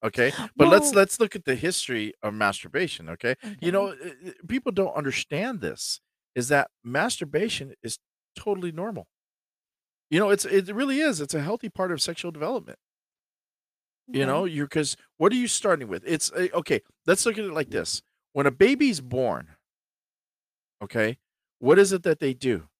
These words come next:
Speaker 1: They go up there, they find their fingers.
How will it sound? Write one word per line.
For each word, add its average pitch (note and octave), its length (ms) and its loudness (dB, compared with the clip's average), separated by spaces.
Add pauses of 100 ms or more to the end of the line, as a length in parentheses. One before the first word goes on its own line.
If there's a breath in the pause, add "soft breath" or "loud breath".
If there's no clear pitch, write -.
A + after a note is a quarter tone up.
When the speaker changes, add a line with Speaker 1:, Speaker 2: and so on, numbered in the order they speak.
(360)
Speaker 1:
They A2+ 120 0
go C3 140 2
up C3+ 120 2
there, D3 280 0
they B2 180 -2
find B2+ 440 -2
their A2+ 380 0 (200)
fingers. F#2+ 560 -10